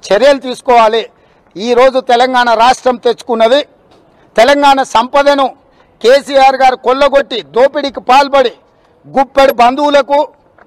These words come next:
లేకపోతే ఆయన పార్టీ నాయకులకు సహకరించే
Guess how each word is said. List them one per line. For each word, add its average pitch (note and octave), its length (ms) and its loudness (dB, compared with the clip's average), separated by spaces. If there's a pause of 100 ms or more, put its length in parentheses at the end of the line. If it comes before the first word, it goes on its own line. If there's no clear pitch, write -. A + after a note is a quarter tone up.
(120)
లేకపోతే C4+ 480 0
ఆయన B3+ 120 0
పార్టీ C4 480 -2
నాయకులకు C4 800 -2 (320)
సహకరించే C4+ 680 -2